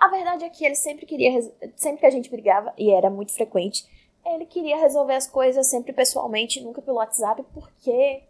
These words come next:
ele manipulava melhor pessoalmente. Eu acho que todo manipulador emocional tem essa característica, é, sem querer dar uma de psicóloga freestyle.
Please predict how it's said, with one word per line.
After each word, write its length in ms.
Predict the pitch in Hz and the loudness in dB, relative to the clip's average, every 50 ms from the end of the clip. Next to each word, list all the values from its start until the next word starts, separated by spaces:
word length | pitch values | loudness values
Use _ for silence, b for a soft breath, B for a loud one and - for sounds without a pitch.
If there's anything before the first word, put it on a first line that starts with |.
| _ _ - | _ _ -6
ele 380 | 220 214 208 214 226 226 233 | -4 -4 -2 -4 -4 -6 -8
manipulava 840 | 240 240 247 240 254 247 - 294 285 262 196 190 190 196 214 233 247 | -8 -8 -8 -10 -10 -12 -10 0 6 8 10 10 10 8 4 -2 -6
melhor 640 | 247 262 277 269 233 208 196 196 208 233 - - _ _ _ _ _ | -4 -4 -4 -2 0 0 2 4 4 4 2 0 _ _ _ _ _
pessoalmente. 580 | - 392 - - 403 392 320 220 190 208 - 247 | -2 -2 0 0 0 0 0 0 0 0 0 2
Eu 80 | 247 | 2
acho 160 | 247 247 - | 2 2 0
que 80 | - 269 | -4 -12
todo 300 | - _ 262 247 226 247 | -6 _ 0 0 0 -2
manipulador 680 | 247 233 214 220 220 - - 226 214 214 185 196 190 | -6 -10 -12 -12 -10 -8 -6 -6 -4 -4 -4 -6 -6
emocional 600 | 190 196 202 190 - - 214 202 180 180 180 - | -6 -6 -6 -4 -4 -4 -4 -4 -4 -2 -4 -4
tem 240 | - - 202 180 170 | -4 -8 -12 -8 -4
essa 240 | 185 - - - - | -2 0 0 0 2
característica, 760 | - - 190 185 175 - - 226 208 - - - - - _ _ - | 4 4 4 4 4 0 2 2 2 2 2 0 -6 -6 _ _ -10
é, 420 | - 180 180 175 170 175 - - | -6 -4 -2 -2 -2 -4 -4 -6
sem 400 | - - - 214 190 190 190 190 | -6 -6 -6 -6 -8 -10 -12 -10
querer 580 | 202 - 214 190 196 175 165 170 165 170 - 175 | -4 -2 -2 -2 -2 -4 -6 -8 -10 -12 -12 -6
dar 200 | 185 180 170 170 | -2 0 0 0
uma 200 | 165 170 160 175 | 0 -4 -12 -14
de 340 | 175 170 139 98 - - - _ _ _ _ - | -14 -14 -14 -14 -16 -16 -18 _ _ _ _ -6
psicóloga 520 | - - 196 - - 180 - 185 175 170 | -6 -4 -4 0 2 2 4 4 2 0
freestyle. 720 | - - - 208 - - - - - 185 196 214 277 311 | -2 -2 -4 -2 -2 2 4 6 6 6 6 4 4 2